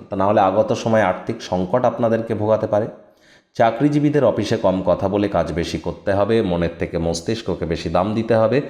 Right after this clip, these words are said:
কোনো প্রকার অফিস পলিটিক্স বা গসিপিংয়ের অংশ যেন হবেন না, বসের কিন্তু কুনজরে পড়ে যেতে পারেন। রাজনীতিবিদ যারা আছেন জনসংযোগ বৃদ্ধি করুন, কঠোর কায়িক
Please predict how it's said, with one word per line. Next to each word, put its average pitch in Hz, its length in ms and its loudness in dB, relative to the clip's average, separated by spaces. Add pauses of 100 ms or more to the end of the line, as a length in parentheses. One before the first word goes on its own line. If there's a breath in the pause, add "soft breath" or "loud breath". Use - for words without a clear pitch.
(320 loud breath)
কোনো 120 200 2
প্রকার 127 320 2
অফিস 80 340 0
পলিটিক্স 85 480 -2
বা 90 100 0
গসিপিংয়ের 107 480 0
অংশ 85 280 0
যেন 82 180 0
হবেন 87 300 -2
না, 113 220 0
বসের 85 340 -2 (100)
কিন্তু 87 260 -2
কুনজরে 92 580 0
পড়ে 85 220 -2
যেতে 82 200 -2
পারেন। 85 420 0 (720 soft breath)
রাজনীতিবিদ 117 720 2
যারা 85 280 4
আছেন 110 360 -2
জনসংযোগ 85 580 -2
বৃদ্ধি 85 320 -2
করুন, 117 420 0
কঠোর 117 320 0
কায়িক 85 260 0